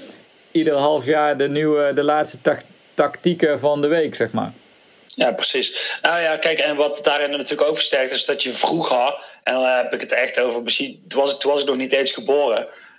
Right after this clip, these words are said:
Speaker 2: maar weet je, toen had je natuurlijk een reclamebureau en daarna, eh, had je opeens ook mediabureaus. Hè?
Speaker 1: Ja.
Speaker 2: Toen was natuurlijk de wereld natuurlijk veel minder complex in die, eh,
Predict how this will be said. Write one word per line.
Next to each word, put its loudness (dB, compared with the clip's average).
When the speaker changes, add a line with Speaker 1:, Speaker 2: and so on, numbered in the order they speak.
Speaker 2:
maar 0
weet 2
je, -8
toen 0
had 2
je -4
natuurlijk -2
een 2
reclamebureau 0
en 0
daarna, 0
eh, 2
had 0
je 0
opeens 0
ook -2
mediabureaus. 2
Hè? 0
Speaker 1:
Ja. 2
Speaker 2:
Toen 0
was 0
natuurlijk -6
de 2
wereld 0
natuurlijk -12
veel 0
minder -2
complex 0
in -4
die, 0
eh, 2